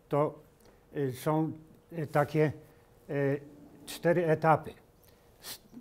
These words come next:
po angielsku to jest napisane launch, start na Marsa. Rakieta musi być potężna, rakieta,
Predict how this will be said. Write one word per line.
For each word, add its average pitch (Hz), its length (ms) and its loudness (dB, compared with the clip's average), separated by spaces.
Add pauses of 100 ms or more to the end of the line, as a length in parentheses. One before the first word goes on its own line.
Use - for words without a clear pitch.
po 147 100 4
angielsku 151 380 2
to 117 80 -2
jest 120 120 0
napisane 123 440 -4
launch, 131 340 4 (180)
start - 580 2 (220)
na 135 140 -2
Marsa. 110 440 -2
Rakieta 117 480 2
musi 113 240 -4
być 110 160 -6
potężna, 131 580 -2
rakieta, 131 440 -4